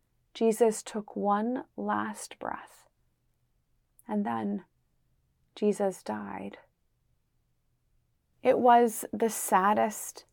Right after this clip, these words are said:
scariest, hardest thing that little bird had ever seen. Little bird tried her best to remember Jesus' promise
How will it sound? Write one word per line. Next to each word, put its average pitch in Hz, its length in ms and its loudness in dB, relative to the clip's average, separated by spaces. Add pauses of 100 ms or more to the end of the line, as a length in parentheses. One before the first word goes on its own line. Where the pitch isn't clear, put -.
(120)
scariest, 226 1300 -2 (360)
hardest 226 840 0
thing 202 500 0
that 208 220 6
little 214 300 0
bird 208 360 -2
had - 320 -6
ever 226 260 -2
seen. 214 540 -8 (1400)
Little 254 200 10
bird 247 240 10
tried 240 360 6
her 226 120 0
best 220 460 6
to - 140 -4
remember 220 480 4
Jesus' 214 400 0
promise 226 680 -6